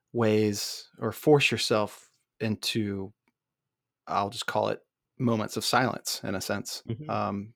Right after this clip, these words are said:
Speaker 1: you know, getting rid of the noise in your life. And like you were saying, you, <laughs> people don't even know what to do with themselves in that.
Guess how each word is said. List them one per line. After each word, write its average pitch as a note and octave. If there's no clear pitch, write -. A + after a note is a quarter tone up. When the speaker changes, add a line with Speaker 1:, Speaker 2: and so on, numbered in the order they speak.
Speaker 1:
you A2
know, G#2
getting G#2+
rid G#2+
of G2+
the G#2+
noise G2+
in A2
your G#2
life. G2
And A2
like A2
you A2+
were G#2+
saying, A2+
you, G#2+
<laughs> A2+
people -
don't G2
even A2+
know A2+
what A2
to B2
do C3
with E3
themselves G#2+
in G#2+
that. G#2+